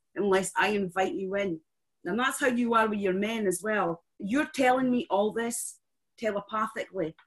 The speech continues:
okay? We have a tele-, a tele-, tele-,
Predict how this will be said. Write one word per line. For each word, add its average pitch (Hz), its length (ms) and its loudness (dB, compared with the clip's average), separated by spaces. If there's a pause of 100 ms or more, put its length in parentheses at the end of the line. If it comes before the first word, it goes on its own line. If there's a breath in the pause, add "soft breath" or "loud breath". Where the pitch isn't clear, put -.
okay? 185 340 -4 (360)
We 220 120 -4
have 220 200 2
a 208 60 -4
tele-, 247 340 2 (240)
a 208 120 -4
tele-, 208 280 2 (340)
tele-, 247 360 6